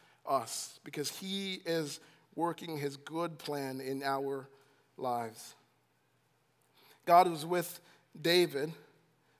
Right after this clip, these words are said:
but Saul is still after David. Look at chapter nineteen, verse one. It says, "Saul spoke to Jonathan his son and to all his servants that they should kill David.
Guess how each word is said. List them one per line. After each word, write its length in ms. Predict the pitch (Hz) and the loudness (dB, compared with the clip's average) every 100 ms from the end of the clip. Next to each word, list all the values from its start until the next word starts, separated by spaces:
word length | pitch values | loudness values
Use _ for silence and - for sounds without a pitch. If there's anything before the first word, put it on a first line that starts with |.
| - | -4
but 140 | 160 | -2
Saul 480 | - 190 175 180 175 | 2 8 10 10 6
is 100 | 151 | 2
still 320 | - 180 160 | 0 4 10
after 400 | 180 196 - 170 | 12 10 6 -6
David. 380 | 147 139 110 107 | -4 -4 -6 -8
Look 160 | 160 | -2
at 120 | 170 - - - | -2 -2 -12 -6
chapter 560 | - 170 165 170 165 160 - _ - | 6 6 6 0 -2 -4 -14 _ 0
nineteen, 640 | 165 175 175 190 180 147 | 2 4 4 4 4 2
verse 240 | 160 160 | -2 -2
one. 160 | 180 180 | 4 4
It 80 | 170 | 4
says, 120 | 156 | 0
"Saul 280 | - 185 190 | 6 8 8
spoke 400 | - 202 196 - | 6 6 6 4
to 240 | 208 196 - - 170 | -6 -6 -10 -16 2
Jonathan 500 | 175 196 202 190 180 | 10 10 10 6 2
his 120 | 160 | 2
son 280 | 196 196 185 | 4 4 4
and 140 | 165 | 0
to 200 | - 185 - - | -4 -8 -10 4
all 240 | 170 196 | 10 10
his 160 | 190 190 | 10 6
servants 460 | - 196 196 170 165 | 4 4 4 2 0
that 100 | 190 | 4
they 120 | 180 | 4
should 300 | 208 - - | 2 -4 2
kill 300 | - 233 226 | 10 12 12
David. 480 | 214 254 269 175 | 12 10 8 2